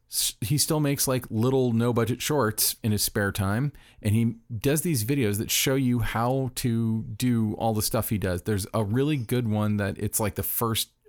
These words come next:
uh, one, if you go to his thing, I think it's just the most recent, called, it's a video called Filmmaking Tools I Use and Even Cheaper Alternatives.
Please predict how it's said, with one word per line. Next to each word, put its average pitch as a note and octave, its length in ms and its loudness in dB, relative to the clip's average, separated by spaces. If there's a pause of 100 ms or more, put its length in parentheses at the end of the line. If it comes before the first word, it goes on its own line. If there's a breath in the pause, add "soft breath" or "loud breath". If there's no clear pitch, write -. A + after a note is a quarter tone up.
uh, G2 240 0
one, G2+ 380 0
if G#2 140 -6
you G2 80 -4
go G2+ 100 0
to F#2+ 80 0
his F#2 120 0
thing, F2+ 160 -2
I F2 40 -4
think F2 160 -6
it's - 120 -14
just - 180 -12
the G2 80 -6
most F#2 180 -6
recent, F2+ 300 -4 (340 loud breath)
called, G#2 340 0
it's A2 200 -2
a - 20 0
video G2+ 240 0
called F#2 220 -2
Filmmaking C3+ 480 -2
Tools B2 280 -2
I A2+ 100 0
Use A2 280 2
and G2+ 140 -2
Even G2+ 240 0
Cheaper G2+ 360 -2
Alternatives. F2+ 600 -4